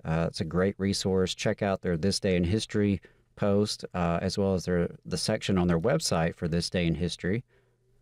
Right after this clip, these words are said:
And also used the Labor Tribune of Saint Louis and Southern Illinois at labortribune dot com. Very helpful resource. So I won't pretend this is an exhaustive list of working class history anniversaries in November,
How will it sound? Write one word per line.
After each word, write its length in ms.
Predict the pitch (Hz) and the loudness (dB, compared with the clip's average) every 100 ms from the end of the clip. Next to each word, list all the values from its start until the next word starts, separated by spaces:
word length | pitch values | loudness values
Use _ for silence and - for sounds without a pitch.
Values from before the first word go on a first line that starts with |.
| _ _ _ _ - | _ _ _ _ -4
And 320 | 110 107 110 | 2 4 4
also 320 | 117 156 - | 4 2 2
used 440 | 147 117 117 117 - | 2 4 4 2 0
the 80 | 95 | 2
Labor 400 | 92 113 123 127 | 4 2 2 -2
Tribune 640 | - 110 95 95 98 92 | 0 0 4 4 4 2
of 180 | 90 - | -2 -2
Saint 300 | - 101 - | 0 0 2
Louis 420 | 95 92 90 - | 2 2 2 0
and 180 | 85 85 | 0 0
Southern 380 | - 92 92 | 0 0 2
Illinois 600 | 92 92 98 139 156 - - _ _ - | 2 2 2 4 2 0 -6 _ _ -6
at 160 | 80 - | -6 0
labortribune 840 | 95 104 110 - 98 92 92 92 | 2 2 0 0 0 2 2 2
dot 280 | 90 87 - | 0 -2 -4
com. 480 | - 113 127 80 - _ _ _ _ _ - | -4 0 0 -2 -8 _ _ _ _ _ -2
Very 240 | 92 104 | 2 2
helpful 360 | 85 85 - 92 | 2 -2 -2 -2
resource. 680 | 80 85 - 82 57 - - _ _ _ _ _ _ _ _ _ _ _ _ _ _ _ _ _ | 0 0 0 -2 -2 -4 -6 _ _ _ _ _ _ _ _ _ _ _ _ _ _ _ _ _
So 340 | - 113 110 | 0 4 4
I 100 | 113 | 4
won't 240 | 113 147 165 | 4 4 2
pretend 440 | 127 127 120 117 | 0 0 4 4
this 180 | 107 - | 4 2
is 120 | 95 | 2
an 100 | 101 | 2
exhaustive 560 | 90 92 101 110 - 85 | 2 2 2 0 -2 0
list 400 | 87 90 92 - | 2 2 2 0
of 140 | 90 | -2
working 340 | 87 98 113 107 | 0 0 0 0
class 380 | 95 87 90 | 0 0 0
history 380 | - 90 - 85 | -2 -4 -2 2
anniversaries 640 | 87 90 98 117 101 95 92 | 2 2 2 2 0 0 2
in 100 | 90 | 2
November, 580 | 90 110 131 127 120 | 2 2 2 4 2